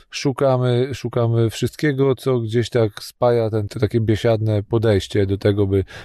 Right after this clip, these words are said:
by była to muzyka prostolinijna, żeby w sposób prosty docierała do każdego, ale też i na tyle ciekawa, charakterystyczna, charyzmatyczna,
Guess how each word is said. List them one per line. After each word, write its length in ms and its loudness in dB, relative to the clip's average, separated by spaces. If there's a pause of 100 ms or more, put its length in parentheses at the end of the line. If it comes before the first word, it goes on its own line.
(120)
by 80 -4
była 200 2
to 100 0
muzyka 380 2 (140)
prostolinijna, 920 0
żeby 500 0
w 40 -6
sposób 400 -6
prosty 340 0
docierała 540 0
do 140 -2
każdego, 480 0 (540)
ale 240 2
też 340 -2
i 160 0
na 120 0
tyle 260 2
ciekawa, 520 0
charakterystyczna, 840 -2
charyzmatyczna, 800 0